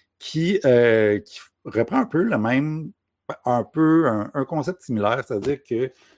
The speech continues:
il y a le mot ange dans le titre, il y a, <laughs> ça parle de, du deuil de, de parents, et aussi, encore une fois, on va, c'est écrit au « je » et on alterne les narrateurs entre le père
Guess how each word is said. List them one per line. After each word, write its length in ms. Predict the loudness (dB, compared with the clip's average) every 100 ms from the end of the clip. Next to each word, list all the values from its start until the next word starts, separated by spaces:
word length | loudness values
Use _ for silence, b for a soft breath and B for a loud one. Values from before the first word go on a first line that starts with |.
| b
il 60 | 8
y 20 |
a 20 |
le 100 | 8
mot 220 | 8 4 2
ange 420 | 2 4 4 2 0
dans 160 | 0
le 80 | -2 -4
titre, 420 | -2 -2 -6 -20 B B B -14
il 180 | -2 2
y 140 | 6
a, 300 | 6 8 4
<laughs> 560 | 6 4 6 4 4 0 -6 0
ça 140 | 2
parle 760 | 2 0 2 2 2 2 2
de, 320 | 0 0 0 -4 b b _
du 160 | -12 0
deuil 520 | 4 4 4 2 -2
de, 480 | -6 -4 -2 0 -2 -2
de 120 | -4
parents, 600 | -2 -4 -4 -8 -8 -12 B B B B _ 0
et 160 | 4
aussi, 320 | 4 2 0 -4
encore 260 | 0 0
une 80 | -2
fois, 220 | -4 -2
on 140 | -2 -2
va, 400 | 0 2 2 -2
c'est 260 | -6 -8
écrit 180 | -8 -6
au « 140 | -6 -2
je » 120 | 0 0
et 80 | 0
on 160 | -4 -4
alterne 720 | -6 -4 2 2 2 -2 -6
les 160 | -6 -4
narrateurs 520 | -4 -4 -2 -2 -2 -6
entre 260 | -6 -2
le 120 | -2
père 420 | -2 -4 -2 -4